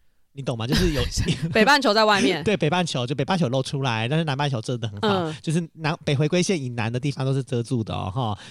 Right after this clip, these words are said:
Speaker 1: 就是
Speaker 2: 靠腰。
Speaker 1: <laughs> 然后
Speaker 2: 好。
Speaker 1: 然后他就，他就，就是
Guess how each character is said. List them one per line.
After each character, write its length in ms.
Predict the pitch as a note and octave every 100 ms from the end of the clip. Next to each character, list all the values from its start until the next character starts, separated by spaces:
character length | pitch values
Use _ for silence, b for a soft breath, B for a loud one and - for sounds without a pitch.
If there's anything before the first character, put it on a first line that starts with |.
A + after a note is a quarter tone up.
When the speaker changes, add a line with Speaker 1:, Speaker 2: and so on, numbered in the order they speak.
| B
Speaker 1:
就 120 | D#3
是 200 | C#3 D#3+
Speaker 2:
靠 280 | G#3 G3 F3+
腰。 120 | E3+ B2+ F3
Speaker 1:
<laughs> 120 | -
然 140 | G3 G3
后 140 | C4
Speaker 2:
好。 280 | E3+ E3+ - B B C4+
Speaker 1:
然 180 | G3 G3+
后 180 | B3+ A#3+ A#3 C#4+
他 100 | C#4+
就， 80 | D4+ D#4+ _ _ _ -
他 140 | C#4
就， 140 | C#4 B3+ - -
就 120 | A3+
是 240 | A#3+ G#3+